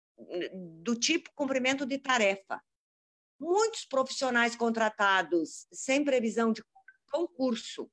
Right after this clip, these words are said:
Os ciclos, por exemplo, já estão saindo, o, o vocabulário dos ciclos e muito mais a proposta já tá saindo do universo das escolas, que acabam sendo,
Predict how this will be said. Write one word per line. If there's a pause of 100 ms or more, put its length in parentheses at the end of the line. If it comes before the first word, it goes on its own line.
(580)
Os
ciclos,
por
exemplo, (220)
já
estão (240)
saindo, (1300)
o,
o
vocabulário
dos
ciclos
e
muito
mais
a
proposta (640)
já
tá
saindo
do
universo
das
escolas,
que
acabam
sendo,